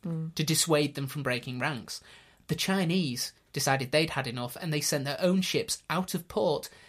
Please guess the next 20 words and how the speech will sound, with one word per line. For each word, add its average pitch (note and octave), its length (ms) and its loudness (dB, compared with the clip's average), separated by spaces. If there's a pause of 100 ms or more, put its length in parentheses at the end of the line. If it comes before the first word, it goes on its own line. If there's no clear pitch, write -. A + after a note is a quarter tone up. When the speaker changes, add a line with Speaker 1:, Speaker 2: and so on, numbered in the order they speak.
(240)
Speaker 2:
to - 120 -2
escort A#3+ 400 2
the D#3 60 -4
Saxton C#3+ 680 -4
safely C#3+ 640 -4
into C4 260 -4
port, - 420 -6 (280)
Speaker 1:
Mm. D#3 340 -4 (260)
Speaker 2:
thinking C#3 440 0
they E4 100 2
wouldn't C#3 220 -2
do E3 80 2
something C#3+ 400 0
as B2 100 -2
stupid C#3 420 -2
as A#2 140 -2
fire C3+ 320 2
upon A#2+ 300 -4
our A2+ 100 -2
ships. - 540 -4